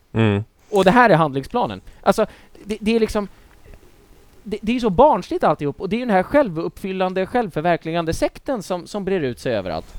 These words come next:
Speaker 1: Ja, det var väl visserligen, eh, behjärtansvärt att hon ville ha barn
Speaker 2: Ja,
Speaker 1: och,
Speaker 2: men det, det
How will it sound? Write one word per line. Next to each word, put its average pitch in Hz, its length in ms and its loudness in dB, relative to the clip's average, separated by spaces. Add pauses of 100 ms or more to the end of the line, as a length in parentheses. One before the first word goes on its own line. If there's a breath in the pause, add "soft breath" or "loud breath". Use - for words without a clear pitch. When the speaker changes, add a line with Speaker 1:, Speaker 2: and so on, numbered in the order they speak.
(600 loud breath)
Speaker 1:
Ja, 143 340 6
det 147 80 2
var 147 120 8
väl 208 120 6
visserligen, 165 560 -2
eh, 143 60 -4 (760)
behjärtansvärt 135 540 2
att 135 120 -2
hon 123 480 0
ville 123 180 2
ha 113 440 4
barn 120 540 4
Speaker 2:
Ja, 254 60 6
Speaker 1:
och, 294 40 2
Speaker 2:
men 320 80 0
det, 294 60 -2
det - 60 -4